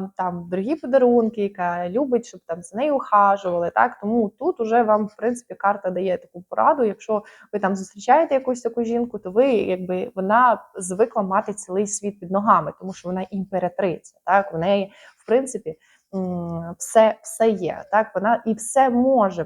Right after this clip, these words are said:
причому, до того всього. І ви тут, скорпіончики, ви можете себе відчути от такою жінкою. Ви зможете відчути, що ні, буде тільки так, як я хочу. Ні, буде тільки от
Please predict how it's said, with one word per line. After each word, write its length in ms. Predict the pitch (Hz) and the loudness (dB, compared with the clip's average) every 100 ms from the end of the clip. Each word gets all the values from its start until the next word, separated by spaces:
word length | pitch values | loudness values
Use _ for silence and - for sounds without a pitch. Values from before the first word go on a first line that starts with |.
| - | -8
причому, 520 | 170 - 160 170 - _ 254 - | -14 -10 -10 -10 -18 _ -20 -14
до 60 | 196 | -4
того 240 | 185 180 | -2 -2
всього. 440 | 180 - 170 170 | -6 -2 -2 0
І 260 | 170 208 208 | 0 2 2
ви 180 | 240 466 | 4 4
тут, 200 | 370 254 | 2 -4
скорпіончики, 800 | - 233 - 208 185 - - 180 | -4 -4 0 0 -2 -10 -2 0
ви 180 | 214 320 | 2 2
можете 380 | 277 302 - | 2 2 -2
себе 300 | 247 214 254 | -4 0 0
відчути 600 | 226 220 - 339 349 175 - | 0 -6 -4 -4 -2 -6 -10
от 140 | - | -16
такою 280 | 185 180 175 | -12 -6 -6
жінкою. 360 | 170 170 - 175 | -6 -10 -8 -6
Ви 60 | |
зможете 340 | 202 247 247 247 | -2 -2 0 -4
відчути, 300 | 247 247 196 | -4 -6 -6
що 140 | - | -2
ні, 280 | 302 349 330 | 2 2 0
буде 240 | 320 269 247 | -2 0 0
тільки 320 | 247 226 226 | -2 -4 -6
так, 340 | 233 220 240 | 0 0 0
як 80 | 240 240 | -10 -2
я 120 | 247 190 - | -2 -2 -8
хочу. 300 | - - - - - 285 | -8 -10 -18 -18 -18 -4
Ні, 300 | 240 285 349 | 0 2 2
буде 280 | 277 262 233 | 4 2 0
тільки 320 | 233 233 214 | -2 -4 0
от 160 | 202 | 0